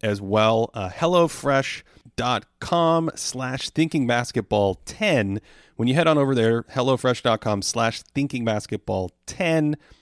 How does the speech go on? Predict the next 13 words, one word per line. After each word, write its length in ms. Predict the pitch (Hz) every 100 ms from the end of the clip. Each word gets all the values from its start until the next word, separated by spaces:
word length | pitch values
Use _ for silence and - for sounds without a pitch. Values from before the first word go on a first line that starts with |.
| _ -
and 240 | 117 120
use 260 | 143 175 143
the 80 |
code 280 | 143 143 127
thinking 260 | - 139 127
basketball 480 | 117 113 104 107 98
ten, 440 | - 131 123 117 - - -
you 160 | 123 135
will 180 | 135 131
get 260 | 123 123
ten 300 | - 151 143
dollars 420 | 131 127 123 113
off 380 | 107 104 101 95